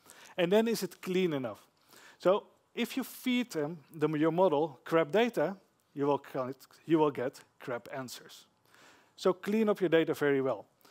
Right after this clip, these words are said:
So if there are weird values in, they can really influence your model. So you have to look through and make some selections and actually remove that bad data from your data set.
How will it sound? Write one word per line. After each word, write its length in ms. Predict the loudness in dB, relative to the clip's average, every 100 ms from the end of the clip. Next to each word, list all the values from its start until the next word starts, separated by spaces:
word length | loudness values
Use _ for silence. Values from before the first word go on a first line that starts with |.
| -20 -4
So 100 | -2
if 220 | 0 0
there 180 | 2 4
are 40 |
weird 380 | 4 4 4 2
values 520 | 2 4 4 2 0
in, 240 | -6 -10 -14 _ _
they 100 | -2
can 240 | 0 0 -2
really 300 | -4 -2 -4
influence 800 | -6 -6 -4 -4 -4 -8 -14 -20 _ -8
your 120 | -6
model. 280 | 0 0 -2
So 160 | -4 -2
you 160 | 0
have 220 | 2 0 -2
to 100 | -2
look 240 | -2 -6
through 320 | -10 -6 -6 -10 _ -20 -20 _ _
and 140 | -8 -2
make 180 | -2 -2
some 180 | -8
selections 640 | -6 -6 -6 -6 -16 -16 -14
and 140 | -14
actually 380 | -12 -10 -8 -6
remove 560 | -6 -6 -8 -8 -10 -20 _ _ _ -6
that 180 | -6 -2
bad 220 | -4 -2
data 340 | -2 -2 -4
from 220 | -8 -6
your 100 | -6
data 280 | -6 -8 -10
set. 300 | -16 -18 -20